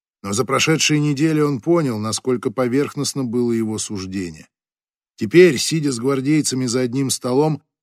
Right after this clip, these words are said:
он переводил взгляд с одного лица на другое, рассматривая не в первый раз людей, с которыми делит дневные обязанности и досуг. Их оружие было ему незнакомо.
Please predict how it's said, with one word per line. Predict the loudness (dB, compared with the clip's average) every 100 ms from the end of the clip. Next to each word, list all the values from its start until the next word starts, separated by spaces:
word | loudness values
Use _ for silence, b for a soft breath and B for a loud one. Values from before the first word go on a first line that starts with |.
| _ _ _ _ -12
он | -6
переводил | 0 2 2 2 2
взгляд | 0 0 0 0
с | -2
одного | -2 0 0 2
лица | 2 0 -2 -2
на | -2
другое, | -2 -2 0 2 2 0
рассматривая | -4 -6 -4 -4 -4 -4 0 0
не | -2 -6
в | -8
первый | -6 -4 0 0
раз | 0 -2 -4
людей, | -2 -2 0 0
с | -2
которыми | -8 -8 -6 -4 -4
делит | -2 -2 -2 -4
дневные | -6 -6 -4 -4 -4 -4
обязанности | -6 -6 -6 -6 -6 -8 -8 -10 -12 -14
и | -12
досуг. | -8 -6 -6 -8 -14 -20 _ _ _ _ _ _ _ _ _ _
Их | -12 -4
оружие | 2 4 6 4
было | 6 6 6
ему | 2 0
незнакомо. | 0 0 -2 -2 2 2 2